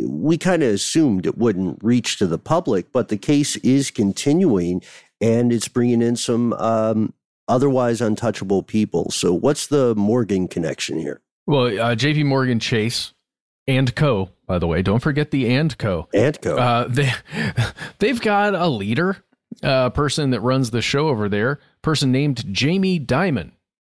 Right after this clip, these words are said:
Speaker 2: You might recognize that name. He's become quite a bit of a public figure. Uh, I mean, he's been C E O of that organization for a while. He is going to have to be subjected to questioning for, I believe, at least according to A B C News,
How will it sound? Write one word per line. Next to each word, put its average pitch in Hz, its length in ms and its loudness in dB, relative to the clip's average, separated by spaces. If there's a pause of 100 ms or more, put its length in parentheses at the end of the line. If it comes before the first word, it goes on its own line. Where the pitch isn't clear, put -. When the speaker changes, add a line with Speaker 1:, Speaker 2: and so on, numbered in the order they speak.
(240)
Speaker 2:
You 90 300 2
might 117 200 2
recognize 90 600 -2
that 87 240 0
name. 110 320 0
He's 101 180 -2
become 98 380 -2
quite 107 200 0
a 95 40 0
bit 95 140 0
of 87 100 -2
a 90 60 -2
public 92 420 -2
figure. 107 480 0 (600)
Uh, 87 480 0
I - 60 -2
mean, 85 280 -2 (280)
he's 104 240 0
been 113 140 2
C 95 320 0
E 92 60 0
O 92 220 0
of 82 360 -4
that 90 240 0
organization 95 580 0
for 95 140 -2
a 92 60 2
while. 135 380 0 (400)
He 208 320 -2
is 147 160 0
going 127 280 0
to 113 140 -2
have 101 320 -4
to 107 400 0 (600)
be 127 160 2
subjected 131 640 0
to 131 80 0
questioning - 800 -4
for, 98 680 0
I 101 120 0
believe, 127 480 0
at 113 80 -2
least 113 220 -2
according 110 320 0
to 101 120 -2
A 113 140 0
B 110 140 0
C 107 300 0
News, 101 560 0